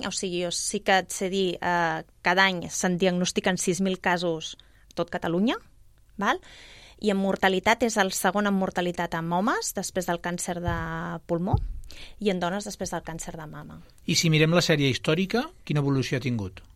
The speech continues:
Speaker 1: A la mortalitat, doncs, ha, ha anat a, baixant. Ara probablement s'hagi estancat, però tot això és també gràcies als programes de cribatge i també als avenços terapèutics que, que hi ha hagut.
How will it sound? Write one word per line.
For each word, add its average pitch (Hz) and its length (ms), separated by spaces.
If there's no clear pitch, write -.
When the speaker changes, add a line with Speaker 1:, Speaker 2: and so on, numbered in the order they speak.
Speaker 1:
A 226 80
la 220 120
mortalitat, 214 760
doncs, 202 380
ha, 196 120
ha - 20
anat 175 320
a, 180 180
baixant. 170 760
Ara 170 580
probablement 180 460
s'hagi 190 260
estancat, 185 580
però 185 200
tot - 180
això 170 240
és 165 140
també 175 520
gràcies 180 600
als 165 120
programes 175 260
de 185 100
cribatge 185 400
i 214 100
també 185 580
als 175 220
avenços 170 480
terapèutics 175 720
que, 185 140
que 160 120
hi 139 60
ha 143 80
hagut. 143 320